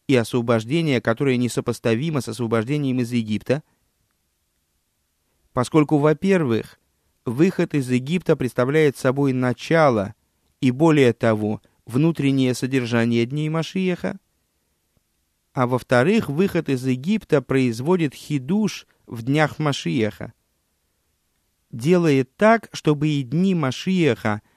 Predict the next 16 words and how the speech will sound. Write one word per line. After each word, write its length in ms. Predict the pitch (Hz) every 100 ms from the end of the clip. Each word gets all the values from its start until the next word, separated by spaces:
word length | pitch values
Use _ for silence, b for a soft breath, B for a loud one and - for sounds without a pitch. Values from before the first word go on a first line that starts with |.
| _
обладали 680 | - 123 127 120 156 170 127
достоинством 1000 | 113 127 - - 170 151 117 - 110 113
выхода 400 | 170 160 135 131
из 240 | 123 117
Египта, 600 | 123 117 110 - 175 190 _ _ _ _ _ _ _ _ _
так, 380 | 170 196 208 -
как 220 | - - 180
он 140 | 160
произошёл 600 | 160 143 131 127 170 175
практически 840 | - 143 139 - 139 123 156 - 220
из-за 440 | 220 156 127 131
того, 280 | 127 143 175
что 140 | -
евреи 460 | 139 127 139 175 147
не 120 | 139
удостоились, 880 | 123 123 127 - 208 208 180 147 127